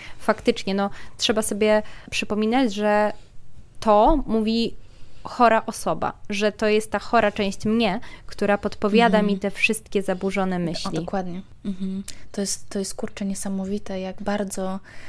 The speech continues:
Speaker 2: em, jak bardzo trudno i dlatego ja lubię posługiwać się takim hasłem, że nikt, kto wyszedł z zaburzeń odżywiania, nie żałuje tego, że wyszedł z zaburzeń odżywiania. To jest jedna rzecz. A druga rzecz właśnie jest taka, że,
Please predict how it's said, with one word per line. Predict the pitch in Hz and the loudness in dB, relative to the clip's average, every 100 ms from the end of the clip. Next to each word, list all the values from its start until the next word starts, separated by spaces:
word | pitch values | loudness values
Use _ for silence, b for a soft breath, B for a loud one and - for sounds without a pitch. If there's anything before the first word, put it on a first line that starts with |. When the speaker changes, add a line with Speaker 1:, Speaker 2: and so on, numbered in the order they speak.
| B B | B B
Speaker 2:
em, | - 185 180 185 185 185 185 190 - - | -6 -6 -4 -6 -6 -6 -6 -10 -12 -6
jak | 196 196 | -2 -2
bardzo | 190 226 233 202 | 0 0 0 -2
trudno | - 240 240 208 180 | -2 0 2 0 -4
i | - 196 | -6 -6
dlatego | - 202 208 | -4 -4 -2
ja | 208 | -2
lubię | 220 214 208 | -2 -2 -2
posługiwać | - 202 214 214 214 - | -2 -4 -4 -4 -2 -2
się | 208 | -2
takim | 202 - 202 196 - B | -6 -4 -4 -4 -6 B
hasłem, | - 208 - 208 196 | -2 -2 0 0 0
że | 196 190 190 - - | 0 -2 -4 -6 2
nikt, | 214 285 - - | 4 4 2 -8
kto | - - 196 | -10 -4 -4
wyszedł | 185 185 - 190 180 185 | -2 -4 -4 -4 -2 -2
z | |
zaburzeń | 180 185 180 185 185 175 | -2 -2 -2 -2 -2 -4
odżywiania, | 175 185 185 190 240 | -6 -6 -4 0 2
nie | 220 | 2
żałuje | 185 190 190 190 | 2 0 0 -2
tego, | 175 180 180 | -2 -4 -4
że | 175 175 | -2 -4
wyszedł | 180 - 180 | -4 -6 -6
z | |
zaburzeń | - 208 190 180 | -6 -4 -4 -4
odżywiania. | 180 190 190 160 180 269 B B B B | -4 -4 -4 -4 -2 -4 B B B B
To | 180 | -4
jest | 180 | -2
jedna | 190 185 185 | 0 0 -2
rzecz. | 190 226 254 - B B B B | -2 -4 -4 -8 B B B B
A | 180 | -4
druga | 196 - 240 | -2 0 0
rzecz | 208 208 | -2 -4
właśnie | - 208 208 | -6 -4 -2
jest | 202 - - | -2 -4 -6
taka, | - 233 220 202 | -6 -4 -2 -2
że, | 196 196 196 | -2 -2 -2